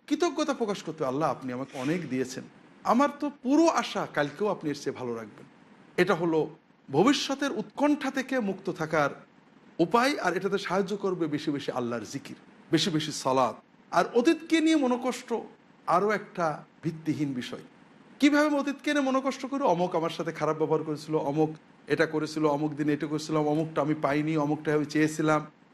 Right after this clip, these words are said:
অতীতের সকল বেদনা নিয়ে মনোকষ্ট অনুভব করা, বাজে কাজ আর কি হতে পারে? অতীত তো চলে গেছে,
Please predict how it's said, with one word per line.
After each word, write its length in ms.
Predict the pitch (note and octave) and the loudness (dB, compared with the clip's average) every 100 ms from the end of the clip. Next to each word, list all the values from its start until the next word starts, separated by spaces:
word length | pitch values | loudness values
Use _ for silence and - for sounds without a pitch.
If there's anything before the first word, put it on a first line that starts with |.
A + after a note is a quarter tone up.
| - | 0
অতীতের 440 | G#3 B3+ B3 B3 A#3 | 2 2 2 2 2
সকল 500 | - F#3 F#3 F3+ D#3+ | 0 0 4 4 2
বেদনা 360 | D3+ D3+ D3+ | 0 0 0
নিয়ে 200 | D3+ C#3+ | 0 0
মনোকষ্ট 500 | C3+ B2+ B2 B2+ - | 0 -4 -6 -8 -6
অনুভব 260 | A#2 A2 A2+ - | -8 -8 -10 -12
করা, 160 | F2 - - - - - - - A#2 | -16 -18 -20 -20 -20 -20 -20 -4 2
বাজে 360 | E3+ A3 C#4 | 4 4 2
কাজ 180 | C4+ B3 | 0 0
আর 80 | B3 | 0
কি 180 | B3 A#3+ | 0 0
হতে 240 | G3+ D#3 | 0 -2
পারে? 200 | B2+ G#2+ D3+ | -6 -8 -4
অতীত 220 | F#3+ C4 - | -2 -2 -4
তো 60 | |
চলে 280 | - E3+ C#3 | -4 -2 -2
গেছে, 300 | B2 - | -4 -10